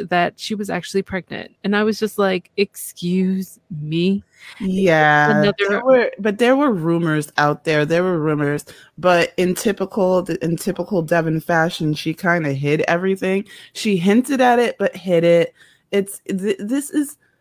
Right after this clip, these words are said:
Speaker 2: how can I put it? This is not the first ninety day couple that's kinda been like, "Be in our business, but stay out of our business." It's kinda weird. Um, <laughs> but yeah, she kinda did hint at this, uh, a while ago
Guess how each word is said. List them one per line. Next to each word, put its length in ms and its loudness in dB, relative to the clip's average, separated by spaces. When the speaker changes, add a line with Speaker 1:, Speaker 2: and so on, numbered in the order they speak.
Speaker 2:
how 160 0
can 120 2
I 60 0
put 160 0
it? 180 -4
This 220 -2
is 120 0
not 240 0
the 80 -2
first 380 0
ninety 380 -2
day 160 0
couple 420 -2
that's 300 -2
kinda 320 -4
been 220 -2
like, 340 -4
"Be 200 2
in 100 4
our 140 4
business, 420 0
but 160 -6
stay 240 0
out 160 4
of 120 -2
our 100 2
business." 580 -2
It's 160 -6
kinda 300 0
weird. 540 2
Um, 520 4
<laughs> 480 -20
but 320 4
yeah, 360 4
she 280 -2
kinda 440 2
did 300 0
hint 400 -6
at 260 -4
this, 540 -6
uh, 320 2
a 80 -2
while 380 0
ago 460 -2